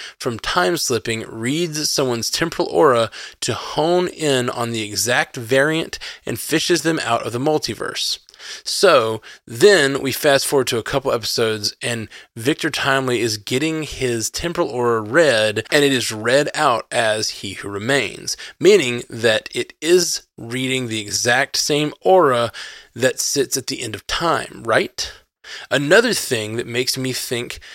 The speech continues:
that they are the same is that when it shows Victor Timely as a kid,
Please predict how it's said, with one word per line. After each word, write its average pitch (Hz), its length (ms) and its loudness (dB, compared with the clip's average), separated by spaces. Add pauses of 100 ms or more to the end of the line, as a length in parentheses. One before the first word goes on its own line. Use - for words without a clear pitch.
(140)
that 127 240 0
they 127 100 0
are 123 160 2
the 113 80 -6
same 131 540 0
is 127 300 0
that 110 240 -2 (280)
when 160 600 0 (100)
it - 240 -6
shows 165 520 2
Victor 135 260 -2
Timely 147 580 -2
as 120 160 0
a 107 80 -4
kid, 120 760 0